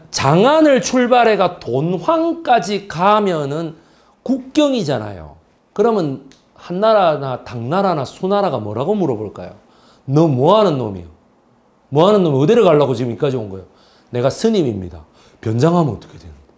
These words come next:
"아니, 머리야 깎으면 되는 기고, 뭐, 목탁이야, 뭐, 어디서 하나 갖고 오면 되는 거지." 그렇지 않겠습니까?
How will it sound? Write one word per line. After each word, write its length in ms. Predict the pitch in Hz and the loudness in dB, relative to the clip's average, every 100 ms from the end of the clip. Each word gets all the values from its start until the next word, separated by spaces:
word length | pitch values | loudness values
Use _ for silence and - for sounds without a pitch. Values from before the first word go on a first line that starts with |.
| _ _ _ _ _ _ _ - | _ _ _ _ _ _ _ 0
"아니, 120 | 277 | 4
머리야 440 | 240 220 302 247 170 | 6 8 6 6 4
깎으면 440 | 214 - 285 220 | 0 2 2 4
되는 280 | 127 117 160 | 2 0 -2
기고, 260 | 165 143 120 | -2 -2 -2
뭐, 420 | 110 110 98 95 | -4 -8 -8 -2
목탁이야, 580 | 123 180 - 220 165 127 | -2 -2 0 0 2 0
뭐, 160 | 117 160 | -2 -4
어디서 260 | 151 131 | -2 -4
하나 160 | 127 - | -4 -4
갖고 340 | 160 190 190 | 0 0 0
오면 120 | 131 | -2
되는 220 | 107 110 131 | -4 -8 -8
거지." 320 | 107 95 82 _ _ _ | -8 -10 -14 _ _ _
그렇지 220 | 185 143 | 0 2
않겠습니까? 460 | 139 123 131 107 | -2 -2 -6 -8